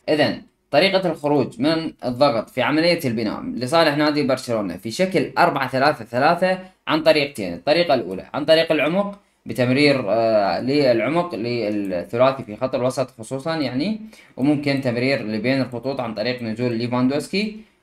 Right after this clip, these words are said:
والطريقة الأخرى وهي عن طريق الأطراف للتمرير إلى الأظهرة،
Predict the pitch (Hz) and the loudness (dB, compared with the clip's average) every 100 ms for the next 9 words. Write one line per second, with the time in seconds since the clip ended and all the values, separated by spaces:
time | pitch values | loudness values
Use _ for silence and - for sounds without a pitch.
0 | _ - 131 175 208 160 160 170 165 139 | _ -4 4 6 6 4 4 6 4 2
1 | 160 147 147 143 147 143 139 131 131 127 | 2 4 6 6 2 2 2 2 -2 2
2 | 135 131 131 104 117 123 131 123 117 - | 2 2 0 -2 0 2 2 0 -8 -6
3 | 120 113 117 117 - - 113 110 101 101 | -4 -2 -2 -2 -6 -4 0 2 2 0
4 | 98 151 170 175 175 175 | 0 0 2 4 2 0